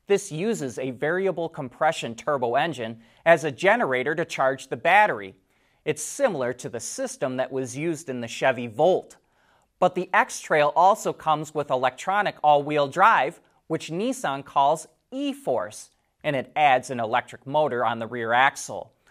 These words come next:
The all-new model goes on sale on the twenty-fifth, but we wonder if the Rogue will get these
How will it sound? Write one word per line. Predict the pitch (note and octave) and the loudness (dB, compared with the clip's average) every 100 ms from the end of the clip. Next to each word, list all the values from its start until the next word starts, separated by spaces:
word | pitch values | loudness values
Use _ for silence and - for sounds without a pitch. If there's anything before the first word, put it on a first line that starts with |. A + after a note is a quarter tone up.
| _ _ _ | _ _ _
The | D3 D3 | -8 0
all-new | C#3+ C#3+ C#3 C3+ | 4 4 2 0
model | A#2 B2 D#3+ | 2 4 2
goes | D#3 C3 B2 | 0 -2 0
on | C3+ A2+ | 0 -2
sale | A#2 - D3 D3 | -4 -2 0 2
on | B2 A#2 | 0 -4
the | |
twenty-fifth, | A2 - C#3 A#2+ A#2 G3+ A3 A2+ - _ _ _ | -10 -10 -8 -8 -8 0 0 0 -6 _ _ _
but | C#3+ C#3 | -4 -2
we | C3+ C4 | -2 -2
wonder | C4 A#2 A2+ G#2+ G#2+ _ - | 0 -2 -2 -6 -10 _ -8
if | C#3 - | -8 -8
the | B2+ | -8
Rogue | A2 F#3 D3 A#2+ | -2 0 0 -4
will | A#2+ | -8
get | B2+ - | -8 -6
these | B2+ | -10